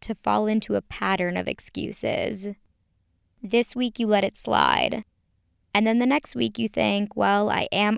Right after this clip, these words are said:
also really busy this week, so I don't think that I'm gonna be able to put another episode out." If you give yourself that room, you probably will start to act on it,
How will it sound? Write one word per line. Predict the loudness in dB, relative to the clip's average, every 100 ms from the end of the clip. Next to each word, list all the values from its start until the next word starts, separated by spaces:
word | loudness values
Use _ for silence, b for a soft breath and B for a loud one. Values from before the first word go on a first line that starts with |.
| 2
also | 2 2 2 2 2
really | 0 0 0 0
busy | -2 -2 -4
this | -4 -4
week, | -2 2 2 0 -10 -20 _ _ _
so | 0 4 4 4
I | 4
don't | 2 2
think | 0 2
that | 4
I'm |
gonna | 4 2
be | 0
able | 0
to | 0
put | -2 -2
another | -2 0
episode | -2 -4 -6 -4
out." | 0 0 -2 -6 _ _ _ _ _ _ _ _ _ -2
If | 0
you | 0 0
give | 0 0
yourself | -2 0 -2 2
that | 0 0
room, | 0 -2 0 0 0 0 -4 _ _ _ _ _ _
you | -2
probably | -2 2 4 4 2 2 2
will | 4 2
start | 2 0 2
to | 2 2
act | 2 0 -2
on | -2 -2
it, | -4 -4